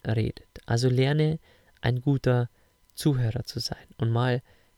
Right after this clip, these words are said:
nicht zu reden, sondern mal andere zu fragen, wie es ihnen geht oder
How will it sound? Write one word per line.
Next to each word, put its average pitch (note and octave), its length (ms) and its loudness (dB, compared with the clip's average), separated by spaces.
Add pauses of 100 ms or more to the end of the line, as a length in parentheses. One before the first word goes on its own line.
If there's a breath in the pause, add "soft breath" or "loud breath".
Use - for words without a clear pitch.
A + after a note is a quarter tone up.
nicht D3 320 -2
zu D3+ 120 0
reden, C3 420 2
sondern A#2+ 300 0
mal A#2+ 180 0
andere C#3+ 300 -2
zu - 120 -10
fragen, A#2+ 340 -2
wie A#2+ 40 -2
es - 120 -6
ihnen C3+ 280 0
geht - 260 -6 (320 soft breath)
oder B2 380 2